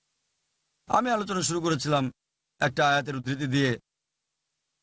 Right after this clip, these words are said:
যেটা কারিও অনুষ্ঠানের শুরুতে তেলাওয়াত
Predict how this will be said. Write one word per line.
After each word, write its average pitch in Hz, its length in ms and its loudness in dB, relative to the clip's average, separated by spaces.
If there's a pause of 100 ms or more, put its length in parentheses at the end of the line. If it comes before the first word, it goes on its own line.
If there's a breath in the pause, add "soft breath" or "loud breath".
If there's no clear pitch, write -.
(300)
যেটা 143 320 2
কারিও 165 500 2 (1120)
অনুষ্ঠানের 139 500 0
শুরুতে 147 440 0
তেলাওয়াত 123 480 2